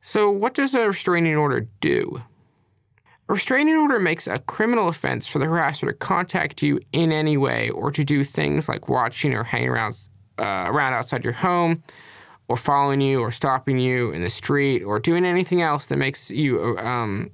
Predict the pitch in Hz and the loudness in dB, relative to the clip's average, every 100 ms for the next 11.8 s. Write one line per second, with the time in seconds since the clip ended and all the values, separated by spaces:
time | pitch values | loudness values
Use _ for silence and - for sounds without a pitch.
0 | - 131 120 143 147 156 135 131 143 127 | -4 -2 0 0 0 0 0 -2 -2 -2
1 | - 117 - - 65 60 - 57 - - | -2 -4 -4 -2 -2 -2 -2 -2 -2 -4
2 | 50 - - - _ _ _ _ _ _ | -4 -6 -12 -14 _ _ _ _ _ _
3 | _ _ - - _ - - - - - | _ _ -20 -20 _ -20 -20 -20 -20 -8
4 | - 233 240 214 294 277 220 - 208 185 | 0 2 4 4 4 4 2 0 0 0
5 | 180 151 156 151 151 165 156 135 131 - | 0 2 2 2 2 2 2 2 0 -2
6 | 143 135 - 147 123 139 139 135 139 139 | -2 -2 0 0 0 0 2 2 2 0
7 | 123 131 120 - 139 127 123 113 98 120 | 0 0 0 0 0 0 0 -2 -2 -2
8 | - 180 156 143 143 139 127 - 113 - | 0 2 2 0 0 0 0 -2 -4 -4
9 | - 170 156 143 135 120 135 123 127 - | -2 2 2 2 2 0 0 0 -2 -2
10 | 151 147 135 - 131 127 117 98 95 113 | 0 0 -2 0 0 2 0 -2 -4 -4
11 | - - - - - - - | -4 -6 -4 -2 0 -2 -6